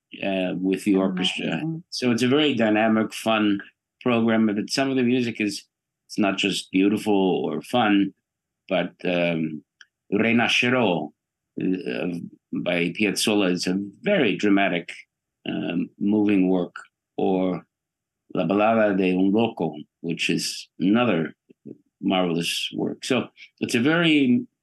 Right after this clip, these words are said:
Speaker 1: substantive program, with a contemporary language, of course.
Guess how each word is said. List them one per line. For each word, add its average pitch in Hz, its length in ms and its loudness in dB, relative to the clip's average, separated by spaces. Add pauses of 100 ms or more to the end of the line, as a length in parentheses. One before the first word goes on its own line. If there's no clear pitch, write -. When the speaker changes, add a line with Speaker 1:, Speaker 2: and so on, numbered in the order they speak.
(120)
Speaker 1:
substantive 147 720 -2
program, 131 680 0 (400)
with - 300 -6
a - 20 -12
contemporary 127 880 2
language, 104 440 0
of 123 120 -6
course. 98 440 0